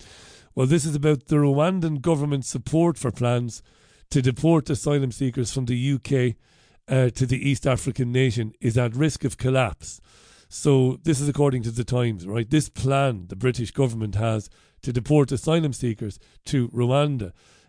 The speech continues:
uh, is now losing support from the Rwandan government. Senior British diplomats fear that patience is wearing thin in Kigali because of repeated delays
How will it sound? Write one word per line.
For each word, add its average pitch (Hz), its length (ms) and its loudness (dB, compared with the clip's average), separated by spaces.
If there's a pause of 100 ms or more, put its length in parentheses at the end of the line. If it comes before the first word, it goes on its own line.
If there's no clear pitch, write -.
(100)
uh, 131 140 0
is 123 180 0
now 156 140 4
losing 156 440 2
support 139 440 0
from 131 320 -2
the 117 200 -2
Rwandan 117 760 -4
government. 113 460 0
Senior 143 400 2
British 135 500 0
diplomats 104 640 -4
fear 120 320 0 (380)
that 123 260 0
patience 135 500 0
is 110 220 -6
wearing 120 400 0
thin 139 480 -2
in 107 160 -4
Kigali 117 640 0 (320)
because 123 360 2
of 110 180 -4
repeated 123 500 0
delays 110 460 -2